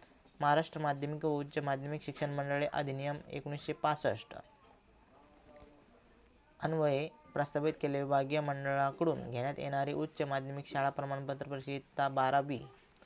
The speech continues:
किंवा शासनाने या परीक्षेत समक्ष, समक्षक म्हणून घोषित केलेली परीक्षा उत्तीर्ण असणे आवश्यक आहे. म्हणजे, अ, कमीत कमी बारावी उत्तीर्ण असणं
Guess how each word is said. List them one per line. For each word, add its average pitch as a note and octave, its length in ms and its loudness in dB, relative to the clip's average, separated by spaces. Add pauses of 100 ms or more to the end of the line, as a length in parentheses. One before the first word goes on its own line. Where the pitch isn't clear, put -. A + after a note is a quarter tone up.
(240)
किंवा D3 220 2
शासनाने C#3+ 460 0
या D3 60 2
परीक्षेत C#3+ 360 -2
समक्ष, C#3+ 500 -4 (640)
समक्षक D3 380 0
म्हणून C#3 280 -2
घोषित C3+ 240 -2 (120)
केलेली C#3 240 0
परीक्षा C#3 300 -2
उत्तीर्ण C#3 380 -4
असणे D3 320 -4 (540)
आवश्यक C3+ 360 2
आहे. C3 120 0
म्हणजे, C3 260 0 (180)
अ, C3+ 220 2
कमीत C#3+ 320 -4
कमी C#3 180 -2
बारावी C3+ 320 4
उत्तीर्ण C3+ 420 -2
असणं D3 260 -4